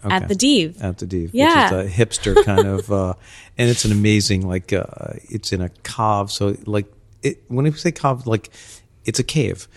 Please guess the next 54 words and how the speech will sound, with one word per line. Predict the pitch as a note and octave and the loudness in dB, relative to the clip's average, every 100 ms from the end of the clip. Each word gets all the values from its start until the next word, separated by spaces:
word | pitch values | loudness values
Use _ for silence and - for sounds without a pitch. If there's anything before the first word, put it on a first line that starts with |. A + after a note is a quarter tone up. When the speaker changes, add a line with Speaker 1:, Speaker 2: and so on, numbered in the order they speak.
| - _ F#3+ | -20 _ 0
Speaker 2:
And | G#3 G#2+ | 2 4
Speaker 1:
<laughs> | G#3+ | 6
Speaker 2:
with, | G#3+ G#3+ | 4 2
Speaker 1:
Yeah. | - | 0
Speaker 2:
uh, | |
with, | A2+ B2+ | 0 0
with | B2 A#2+ C#3 | 2 2 4
all | C3 | 2
these, | B2+ - - | 2 0 -2
uh, | A2+ | -2
tunnels | - A#2+ A2 G#2 | 0 0 0 2
that | F#2+ F2 B2 B2 | -2 -4 -12 -12
can | - G#2 | -4 -2
sometimes | G#2+ G#2 G#2 F#2+ | 0 0 -2 -4
hit | G#2 | -6
the | F#2+ | -6
center. | - G2 F#2 F#2+ | -6 -6 -6 -10
And | - G2 | -8 -8
so | G#2 | -6
all | - A2 | -4 -4
people | B2+ A2+ | -4 -6
are | G#2 | -4
tasting | G#2 G2+ F#2+ G2 | -4 -4 -4 -4
wines, | F#2+ F#2 - - - - - | -4 -6 -8 -18 -20 -20 -12
and | - G2+ | -4 -2
it | G2 | -2
sounds | - G2 F2+ | -2 -2 -2
super | G2+ - | -6 -8
cool. | - E3 A2+ - - - | -2 2 2 -2 -18 -8
But | G2 | -2
right | G#2+ G#2+ | 0 0
now | G#2 F#2+ G2 | 0 0 0
it's | F#2+ - | -4 -6
probably | - F2 F#2+ G2+ F#2+ F#2 F2+ - | -4 -2 -2 -4 -4 -4 -8 -10
twenty-five | - G2+ G2 G2 G2 F#2+ | -12 -6 -6 -4 -4 -4
degrees | G2 F#2+ F#2 F#2 | -6 -4 -4 -4
and | G2 | -6
you're | F#2 | -6
in | F#2 | -6
a | |
cave. | F#2 - G#2 C#3 G#2+ F#2+ F2+ - | -6 -12 -8 -6 -4 -6 -8 0
Speaker 1:
Isn't, | C4+ C#4+ A4 - - | 2 4 2 0 0
isn't | C#4+ G4 | 4 4
it | F#4+ | 4
going | E4+ D#4+ | 4 4
on | D#4+ D4 | 4 2
right | C#4 | 0
now? | A3+ A3 C#4 | 0 -2 -2
Speaker 2:
It's | - | -2
going | A#2 G#2 | 0 2
on | F#2+ | 2
right | F#2 F2+ | -2 -2
now. | A3+ | 2
Speaker 1:
Yeah. | A3+ E3 | 4 2